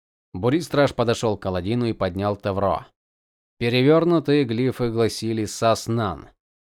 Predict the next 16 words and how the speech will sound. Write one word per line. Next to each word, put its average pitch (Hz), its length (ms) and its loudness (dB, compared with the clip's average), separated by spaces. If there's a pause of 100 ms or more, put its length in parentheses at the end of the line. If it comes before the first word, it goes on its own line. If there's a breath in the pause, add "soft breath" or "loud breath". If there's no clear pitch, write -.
(340)
Клеймо 107 540 -2
раба. 98 480 0 (960)
«Ты 127 360 4
бросился 139 680 6
мне 131 260 6
на 139 140 6
помощь», 123 580 6 (1040)
сказал 131 480 4
Амарам, 107 520 2 (380)
хромая 135 560 4
к 98 60 -6
двери 123 360 4
и - 20 2
обходя 110 500 2
труп 120 300 -2
Риша. 117 420 -2